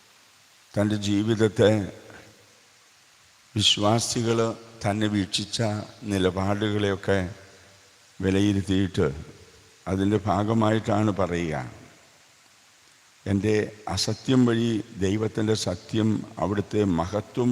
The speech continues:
വർദ്ധിപ്പിക്കുന്നെങ്കിൽ എന്നെ പാപി എന്ന് വിളിക്കുന്നത് എന്തിന്?" എന്ന് ചോദിച്ചിട്ടാണ് അപ്പസ്തോലൻ പറയുക, "അപ്പോൾ നന്മയുണ്ടാകാൻ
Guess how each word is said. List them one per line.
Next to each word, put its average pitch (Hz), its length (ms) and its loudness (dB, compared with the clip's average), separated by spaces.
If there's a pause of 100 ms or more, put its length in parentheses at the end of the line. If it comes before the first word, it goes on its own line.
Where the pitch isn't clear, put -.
വർദ്ധിപ്പിക്കുന്നെങ്കിൽ 95 1000 -2 (2500)
എന്നെ 110 200 2 (120)
പാപി 107 440 2 (100)
എന്ന് 110 200 2 (160)
വിളിക്കുന്നത് 98 580 0
എന്തിന്?" 101 400 2 (1700)
എന്ന് 98 260 4 (300)
ചോദിച്ചിട്ടാണ് 87 840 -2 (960)
അപ്പസ്തോലൻ 90 520 -2 (100)
പറയുക, 82 460 -4 (120)
"അപ്പോൾ 87 260 -2 (1120)
നന്മയുണ്ടാകാൻ 104 960 4